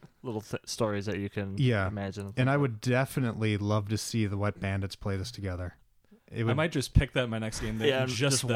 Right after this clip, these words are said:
Speaker 3: play,
Speaker 1: watch.
Speaker 3: we'll watch.
Speaker 1: Yep,
Speaker 2: Yeah.
Speaker 1: it'd be like an old married couple
Speaker 2: Right.
Speaker 1: yelling at each other.
Speaker 2: <laughs> Uh, yep. So that's Fog of Love. I recommend it.
Speaker 3: <laughs>
Speaker 2: It's pretty good.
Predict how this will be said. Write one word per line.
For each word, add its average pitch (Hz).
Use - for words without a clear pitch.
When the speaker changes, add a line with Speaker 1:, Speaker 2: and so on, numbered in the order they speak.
Speaker 3:
play, 151
Speaker 1:
watch. 131
Speaker 3:
we'll 117
watch. 98
Speaker 1:
Yep, 113
Speaker 2:
Yeah. 113
Speaker 1:
it'd 95
be 131
like 120
an 117
old 113
married 110
couple 120
Speaker 2:
Right. 120
Speaker 1:
yelling 117
at 117
each 113
other. 123
Speaker 2:
<laughs> 233
Uh, 117
yep. 127
So -
that's 156
Fog 143
of 135
Love. 120
I 104
recommend 104
it. -
Speaker 3:
<laughs> -
Speaker 2:
It's 117
pretty 101
good. 90